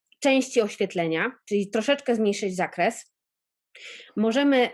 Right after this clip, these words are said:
zrezygnować, e, z lepszych materiałów, czyli troszeczkę uszczuplić jakość.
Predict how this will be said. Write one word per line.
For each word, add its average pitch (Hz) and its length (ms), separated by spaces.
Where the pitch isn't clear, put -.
zrezygnować, 226 1120
e, 196 560
z 190 460
lepszych 240 460
materiałów, 208 720
czyli 202 220
troszeczkę 220 500
uszczuplić 220 480
jakość. 190 580